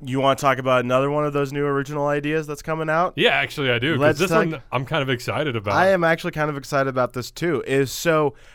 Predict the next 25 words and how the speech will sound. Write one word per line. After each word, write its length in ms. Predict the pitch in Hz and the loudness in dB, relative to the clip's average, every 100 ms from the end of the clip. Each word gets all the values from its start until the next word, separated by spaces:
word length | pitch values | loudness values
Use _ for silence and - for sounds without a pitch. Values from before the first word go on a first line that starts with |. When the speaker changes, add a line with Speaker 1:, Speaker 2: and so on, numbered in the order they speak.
| - | -8
Speaker 1:
uh, 180 | 151 156 - | -2 -2 0
if 220 | 185 185 | -2 -2
you 160 | 214 208 | -6 -4
know, 520 | 208 247 294 277 233 - - - - | -2 0 0 -2 -8 -16 -20 -20 -2
if, 160 | 180 175 | -2 0
if 200 | 190 214 | -2 -2
you've 140 | 202 | -4
been 160 | 220 202 | -2 -2
reading, 520 | 220 240 226 220 208 - | -4 -4 -4 -6 -6 -6
uh, 320 | 160 151 147 123 110 - | -2 -2 -2 -6 -10 -2
Deadpool 600 | 165 160 - 170 165 147 | -2 -2 -4 -2 -2 -4
Secret 460 | - 175 165 147 | -4 -4 -4 -4
Wars, 480 | 131 131 113 104 - - - - - - | 0 2 2 -2 -8 -18 -20 -20 -12 -4
is 260 | 156 143 | -2 -2
you 100 | 170 | -4
know 180 | 180 185 | 0 0
that 260 | 170 156 147 | 2 0 0
on 280 | 143 143 | -2 -2
the, 340 | 135 131 123 - | -4 -4 -6 -8
that 200 | 127 127 | -6 -2
there 120 | 143 | 0
was 120 | 139 120 | -2 -2
a 60 | |
variant 500 | 107 160 190 196 - | -2 -2 0 -4 -4
cover 540 | - 139 127 113 104 | -2 0 0 -4 -6